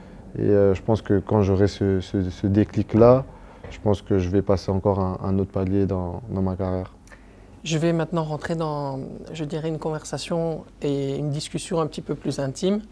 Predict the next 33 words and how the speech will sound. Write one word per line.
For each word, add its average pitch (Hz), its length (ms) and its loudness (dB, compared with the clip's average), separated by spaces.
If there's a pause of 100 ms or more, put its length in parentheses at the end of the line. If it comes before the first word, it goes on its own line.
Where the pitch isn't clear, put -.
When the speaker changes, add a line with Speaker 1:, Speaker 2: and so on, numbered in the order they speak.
(160)
Speaker 1:
Mhm. 98 60 -6 (300)
Speaker 2:
Euh, 135 440 0 (100)
lorsque 156 300 -4
tu - 260 -4
étais, 156 300 0
euh, 139 240 2
adolescent, 147 560 -2
tu, 147 220 -6
tu - 120 -8
as 147 60 -6
perdu 151 200 -4
ton 147 140 -8
papa. 165 380 -4 (200)
Speaker 1:
Mhm. 104 60 -6 (480)
Speaker 2:
Euh, 139 300 0 (180)
comment 214 380 2
tu 185 160 -2
es 160 60 2
parvenu 170 640 2
en 190 60 0
tant 165 140 -4
qu'être - 240 -6
humain 180 160 0
à 185 60 2
te - 80 -6
construire 165 580 -4 (420)
en 170 80 -6
l'absence 151 320 -6
de 147 80 -4
ton 151 120 -12
père ? 147 200 -10 (1200)
Speaker 1:
Après, 101 320 2
euh, 101 300 8